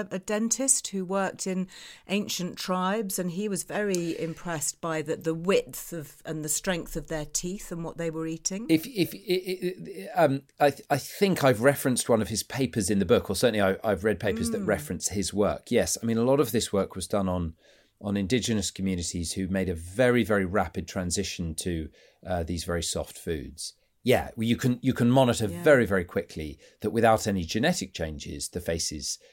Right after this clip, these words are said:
Speaker 2: shrink and the, the teeth become much smaller. So, you know, e-, eating chewy food is not something we like to do necessarily instinctively. Um, and the softness also may be contributing to addiction. And a food addiction,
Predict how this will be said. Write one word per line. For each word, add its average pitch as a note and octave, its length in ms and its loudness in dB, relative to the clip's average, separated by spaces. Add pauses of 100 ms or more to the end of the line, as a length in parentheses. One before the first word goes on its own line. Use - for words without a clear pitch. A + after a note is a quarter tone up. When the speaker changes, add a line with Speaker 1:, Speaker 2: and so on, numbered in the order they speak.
Speaker 2:
shrink D#2+ 540 -6
and E2 180 -6
the, D#2 180 -8
the D#2 120 -12
teeth - 260 -12
become D#2+ 240 -12
much - 260 -12
smaller. C#2+ 320 -10
So, F2+ 300 0 (680)
you B2 140 0
know, F2 160 2 (260)
e-, - 340 -12 (460)
eating D#3 380 0
chewy C3+ 340 4
food C3 300 6
is F#2 120 -2
not G#2+ 220 0
something G2 460 -2
we F#2 120 -2
like F#2 280 0
to F2 100 -10
do F2 500 2
necessarily F#2 540 -4
instinctively. B2+ 760 -2 (340)
Um, G2+ 220 0 (180)
and A#2+ 140 4
the - 80 0
softness - 680 2
also G3 480 4
may F3 220 4
be C#3 160 2
contributing A2 880 0 (460)
to A2+ 160 0
addiction. - 720 -2 (320)
And C#3+ 160 2
a - 60 -6
food C4+ 240 2
addiction, C4+ 420 2